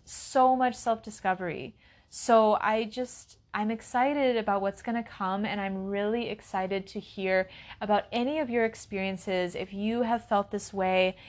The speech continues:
if you are going through something similar right now and you're gonna take these action steps, let me know how they're helping you. Let me know how I can support you. Let me know if they're not helping at all,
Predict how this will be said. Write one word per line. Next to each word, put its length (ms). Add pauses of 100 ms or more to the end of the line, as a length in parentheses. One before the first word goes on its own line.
if 160
you 120
are 100
going 320
through 300
something 360
similar 460
right 240
now 320
and 120
you're 120
gonna 160
take 260
these 160
action 380
steps, 320 (260)
let 160
me 140
know 240
how 280
they're 160
helping 460
you. 200
Let 200
me 100
know 200
how 180
I 100
can 200
support 500
you. 300 (280)
Let 120
me 100
know 140
if 80
they're 120
not 200
helping 340
at 100
all, 460